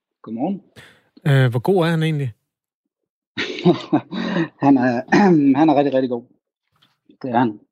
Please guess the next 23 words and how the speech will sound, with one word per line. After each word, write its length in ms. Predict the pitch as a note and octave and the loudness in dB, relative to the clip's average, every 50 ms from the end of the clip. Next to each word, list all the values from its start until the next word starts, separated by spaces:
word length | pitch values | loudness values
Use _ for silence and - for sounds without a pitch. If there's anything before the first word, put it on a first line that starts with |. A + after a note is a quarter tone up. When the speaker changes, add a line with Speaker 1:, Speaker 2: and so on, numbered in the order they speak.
| _ _ _ A2 | _ _ _ -12
Speaker 1:
Øhm, 440 | G#2 G2+ G2+ F#2+ F#2 F#2+ F2+ F#2+ G2+ _ _ _ _ _ _ _ _ _ _ _ | -12 -12 -12 -14 -14 -16 -16 -20 -20 _ _ _ _ _ _ _ _ _ _ _
det, 120 | B2+ A#2 - - | -6 -6 -4 -4
det, 400 | C#3+ C3 B2 A2+ G#2 G2 F#2 - _ _ _ _ _ _ _ _ _ _ _ | -2 -2 0 -2 -4 -6 -10 -14 _ _ _ _ _ _ _ _ _ _ _
det, 100 | C3 B2 - _ _ | -10 -10 -10 _ _
det, 240 | - A#2+ A#2 G2+ - _ _ _ _ _ | -8 -8 -8 -10 -14 _ _ _ _ _
ja, 100 | B2+ G2+ F#2 - - | -4 -4 -4 -6 -4
kan 100 | - A2+ | -2 0
man 100 | G#2+ G#2 | 0 0
jo 60 | G#2 | 0
se 200 | - - B2+ B2 | 0 0 0 -2
på, 280 | - - A2+ G#2+ G2+ G2 | -2 -4 -8 -6 -6 -8
øh, 160 | F#2+ G2 G#2 _ _ - - - - - - - - _ _ _ _ | -10 -12 -16 _ _ -20 -20 -20 -20 -20 -20 -20 -20 _ _ _ _
på 80 | A2+ | -8
de 100 | G2 - B2 | -2 0 2
her 100 | A#2+ A2+ | 2 2
resultater. 580 | A#2 A2+ - G#2+ - C#3 C3+ C3+ C3 B2 A#2 G#2+ G#2 _ _ _ | 0 0 -4 -2 0 4 4 4 4 2 -2 -4 -10 _ _ _
Så, 160 | - - - | -16 -14 -12
øh, 300 | G#2+ G2+ G2+ G2+ G2 G2 F#2+ G2 - _ _ _ _ _ _ _ _ _ _ _ | -12 -12 -12 -14 -16 -18 -20 -20 -20 _ _ _ _ _ _ _ _ _ _ _
ja, 80 | B2 G2+ - _ _ _ _ _ _ _ _ _ | -8 -8 -8 _ _ _ _ _ _ _ _ _
det 60 | - B2+ | -8 -4
er 80 | A2+ | -4
ret 80 | A#2 A2+ | -4 -6
spændende. 300 | - - B2 B2 B2 | -2 -4 -2 -2 -4